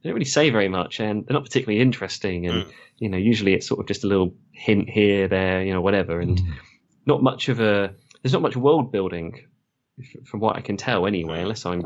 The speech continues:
Speaker 1: you know, doing it all wrong or something. So it's,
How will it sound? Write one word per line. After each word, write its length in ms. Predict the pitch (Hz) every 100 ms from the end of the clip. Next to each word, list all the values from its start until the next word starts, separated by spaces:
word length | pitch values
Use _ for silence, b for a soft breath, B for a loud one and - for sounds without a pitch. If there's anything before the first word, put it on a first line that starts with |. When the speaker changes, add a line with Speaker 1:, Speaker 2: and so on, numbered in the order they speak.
| -
Speaker 1:
you 60 |
know, 100 | 85 82
doing 220 | 92 90
it 60 |
all 140 | 85 82
wrong 180 | 87 90
or 100 | 82
something. 400 | - 82 82 -
So 360 | - 120 107 104 B B B
it's, 440 | - - - -